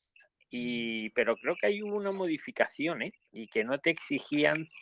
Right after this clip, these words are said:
para el arraigo social, eh, renunciar al asilo previamente, como, como sí están pidiendo ahora para el arraigo laboral,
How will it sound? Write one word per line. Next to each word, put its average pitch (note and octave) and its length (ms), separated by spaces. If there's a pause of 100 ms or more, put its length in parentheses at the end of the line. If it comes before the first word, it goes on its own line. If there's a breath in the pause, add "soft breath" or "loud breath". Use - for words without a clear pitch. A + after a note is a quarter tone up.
(200 loud breath)
para A#2+ 120
el A#2 80
arraigo C3 380
social, C3 600 (1040 soft breath)
eh, G2 680
renunciar A2+ 480
al A#2+ 140
asilo A#2+ 400
previamente, A#2 760
como, F#2+ 580
como A#2 300
sí C#3 260
están D3 340
pidiendo C3 440
ahora B2 260
para A#2+ 140
el A2 60
arraigo G#2 380
laboral, E2 440